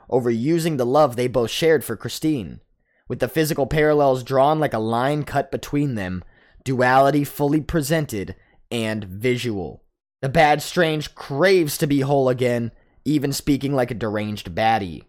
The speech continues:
trying to absorb the good Strange, and starting an all-out magical bout. The two Stranges fight using abilities that represent their moral decisions. Bad Strange using demons he's absorbed and straight up incinerating the Cloak of Levitation.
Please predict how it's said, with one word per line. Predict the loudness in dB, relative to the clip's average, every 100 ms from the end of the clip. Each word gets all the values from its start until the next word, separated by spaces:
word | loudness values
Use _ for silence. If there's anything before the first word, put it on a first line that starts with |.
| _ _ _ -2
trying | 2 2 2
to | -2
absorb | -2 0 0 0
the | -4
good | -4 -6
Strange, | -8 -8 -8 -12 -14 -18 _ _ -6
and | -4 -4
starting | 0 0 0 -2
an | -6 -2
all-out | 4 6 6 4 4 4 0
magical | -4 -2 -2 -2 -2 -2
bout. | 0 -2 -2 -10 -18 -20 _ _ _ _ _ _ _
The | -4
two | -2 -2
Stranges | 2 2 2 0 0
fight | 4 4 4
using | -2 -2 -2
abilities | 0 2 4 2 0
that | -2 0
represent | -2 -2 -4 -4 -2
their | -2
moral | 0 0 0 0
decisions. | -4 -4 -4 -4 -10 -14 -20 _ _ _ _
Bad | 2 4 2
Strange | 0 -2 -2
using | -4 -4 -6
demons | -4 -4 -4 -6
he's | -6 -6
absorbed | -6 -4 -2 -2 -4
and | -8
straight | -6 -4 -4
up | -6
incinerating | -6 -6 -8 -8 -2 2 4 4 2 2 -2
the | -4
Cloak | -2 -2 -2
of | -2
Levitation. | -4 -2 -2 -4 -4 -8 -10